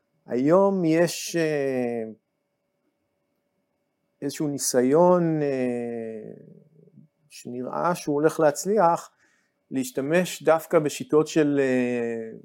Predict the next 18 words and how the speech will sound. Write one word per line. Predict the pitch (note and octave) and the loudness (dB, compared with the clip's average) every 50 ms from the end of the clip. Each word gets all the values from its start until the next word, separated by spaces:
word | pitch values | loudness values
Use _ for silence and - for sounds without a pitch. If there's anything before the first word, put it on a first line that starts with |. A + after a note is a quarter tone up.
| - _ | -20 _
קוראים | - C3 C3 | -14 -12 -8
לזה | B2 C3+ | -8 -8
אינפורמציה | B2 A#2 - - A#2 A#2+ B2 C#3 D3 D3 - C#3+ | -8 -8 -8 -6 -4 0 0 0 0 2 0 -2
קוונטית, | C#3 - D3 F3 F#3 F#3+ - - C#3+ C#3 D#3+ D#3 - _ _ _ _ _ _ _ _ _ _ _ _ - | -2 2 2 2 2 2 2 0 -2 -2 -2 -4 -6 _ _ _ _ _ _ _ _ _ _ _ _ -16
בשביל, | A#2 A#2+ B2 - - A#2 A#2+ C#3 C#3+ D#3 D#3+ D#3+ D#3 D3+ D3 | -10 -10 -10 -10 -10 -4 0 2 4 4 4 4 2 2 2
אה, | C#3+ C3+ C3 B2+ B2 B2 A#2+ A#2 A#2 A2 | 2 2 2 2 0 0 -2 -2 -2 -4
לתאר | A2+ A#2 - - B2 B2+ C3+ | -4 -6 -2 2 4 4 4
חורים | C3 - B2+ A2 C3 B2+ B2 | 4 2 -4 -2 -2 -4 -6
שחורים. | - - - A#2+ G#2 A2 G#2+ G2+ F#2+ F#2 _ _ _ _ _ _ _ _ _ _ - | -6 -8 -8 -6 -6 -6 -8 -8 -10 -16 _ _ _ _ _ _ _ _ _ _ -14
אה, | - A2 A2+ A2+ A2+ A2+ A2+ A2 A2 A2 A2 A2 A2+ A2 A2 A2 A2 G#2+ _ _ _ _ _ _ _ _ _ - | -10 -8 -6 -6 -6 -6 -8 -8 -8 -10 -10 -10 -12 -14 -14 -16 -18 -20 _ _ _ _ _ _ _ _ _ -20
<clears throat> | - - - D3+ D3 - - | -20 -16 -12 -12 -12 -10 -8
אז | D3+ C#3+ B2 | -8 -6 -4
אינפורמציה | D#3+ D#3 - F3 F#3 G#3+ A3 A3 - | -4 -4 -2 -2 0 0 0 0 0
קוונטית | - - F3+ G3 G#3 G3+ - D3+ | -2 2 2 2 2 2 -2 -4
זה | - D3 | -2 -2
איזשהו | C#3+ D3 - E3 C#3+ | -2 -2 -2 -4 -4
תחום, | - - - - E3+ E3+ E3+ D#3+ D#3 | -4 -4 0 2 2 4 4 4 2
אה, | D3 C#3 C3 B2+ B2 A#2+ A#2+ A2+ A2+ A2 | 2 2 2 0 0 0 -2 -4 -4 -8